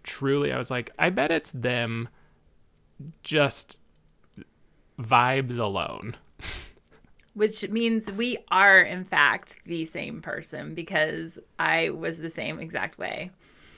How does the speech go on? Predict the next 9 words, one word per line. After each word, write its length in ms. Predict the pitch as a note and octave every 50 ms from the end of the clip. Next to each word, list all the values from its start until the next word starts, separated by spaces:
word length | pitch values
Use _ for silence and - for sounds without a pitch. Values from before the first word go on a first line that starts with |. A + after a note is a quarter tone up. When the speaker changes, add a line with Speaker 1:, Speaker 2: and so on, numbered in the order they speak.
| - _ - - - -
Speaker 2:
I 460 | F3+ F3 F3 F3 F3+ F3+ F3 - - - _ _ _ _ _ -
just, 480 | - - F3+ E3 E3 E3 - - - - _ _ _ _ -
like, 340 | F3+ D3+ D#3 D#3+ - - _ - - - _ _ _ _ _ _ _ _ _ _ _ _ _ _ _ _ _ _ _ _ _ _ -
I 140 | - - D#3+
had 460 | E3 E3 E3+ D#3 D3+ D#3+ E3 D#3+ E3 - -
a 120 | - D#3+
vibe, 640 | D3+ - D3+ C#3+ - - - - C#3+ C#3+ - - F3+ - -
for 160 | - - E3
sure. 480 | E3 - - D#3+ - - - F#3 G3+